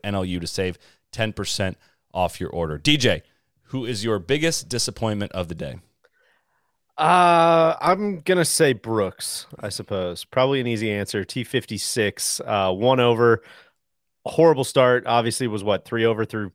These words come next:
Speaker 2: five, three over through six, something like that. Three over s-,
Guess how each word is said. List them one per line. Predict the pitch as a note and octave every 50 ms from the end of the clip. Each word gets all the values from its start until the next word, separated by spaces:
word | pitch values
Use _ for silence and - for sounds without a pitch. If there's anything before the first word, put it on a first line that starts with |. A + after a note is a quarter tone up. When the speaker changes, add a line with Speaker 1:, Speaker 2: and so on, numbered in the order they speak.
| _
Speaker 2:
five, | - - G#2+ G2+ G2+ G#2+ A2+ B2 A2+ -
three | A#2+ G#2+
over | G#2+ G#2
through | G2+ A2+ G2
six, | - - - A#2 A#2+ - - - - - _ _ _
something | - - A#2 A2 A#2+ A2+
like | A2 G#2 -
that. | B2 A#2+ B2+ B2+ - - - _ - _ _ _ -
Three | B2+ C3+
over | C3 A#2
s-, | G#2+ - - - - -